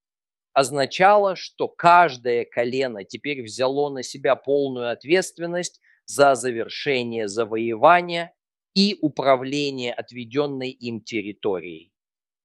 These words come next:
Наследование не означало ни мира, ни стабильности для Израиля.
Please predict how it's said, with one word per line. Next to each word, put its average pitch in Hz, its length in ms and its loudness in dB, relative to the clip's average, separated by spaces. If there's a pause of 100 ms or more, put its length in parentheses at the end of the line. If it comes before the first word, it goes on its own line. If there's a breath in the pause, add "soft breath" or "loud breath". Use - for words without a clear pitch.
(320)
Наследование 160 960 2
не 135 140 -2
означало 131 680 0
ни 156 240 -4
мира, 165 500 0
ни 139 160 -6
стабильности 156 840 -6
для 139 240 -4
Израиля. 135 760 2